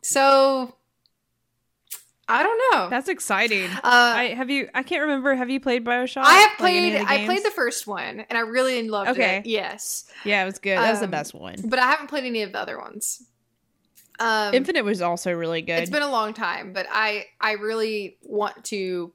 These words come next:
Speaker 1: play the rest of them, and so that might be something that I have to add to my list. Um, I think that is all.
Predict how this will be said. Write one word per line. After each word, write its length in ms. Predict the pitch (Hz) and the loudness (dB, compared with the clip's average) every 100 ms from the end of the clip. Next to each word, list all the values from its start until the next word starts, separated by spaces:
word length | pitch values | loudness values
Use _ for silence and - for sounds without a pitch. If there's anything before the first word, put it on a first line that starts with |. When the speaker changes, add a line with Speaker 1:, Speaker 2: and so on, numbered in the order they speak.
| - | -8
Speaker 1:
play 140 | 208 | -6
the 100 | 190 | -6
rest 240 | 190 185 - | -8 -8 -10
of 120 | - | -10
them, 240 | - - | -12 -12
and 180 | - 190 | -12 -10
so 140 | 185 185 | -6 -6
that 140 | 185 | -6
might 160 | 175 170 | -8 -8
be 80 | |
something 320 | 185 180 170 170 | -10 -12 -14 -12
that 80 | 170 | -8
I 60 | 185 | -8
have 120 | 196 | -8
to 60 | |
add 140 | - 175 | -6 -8
to 40 | 170 | -10
my 140 | 170 | -14
list. 460 | - - - - - - - - - - | -14 -10 -10 -10 -16 -20 -20 -20 -20 -6
Um, 920 | 226 226 226 233 233 233 233 233 226 220 | -2 0 0 0 -2 -4 -4 -4 -6 -8
I 80 | 240 | -8
think 220 | 320 392 | -6 -2
that 100 | 403 | -2
is 200 | 381 - - | -2 -6 -8
all. 960 | - 240 247 247 247 247 240 247 240 _ | -2 0 2 2 2 0 -2 -4 -8 _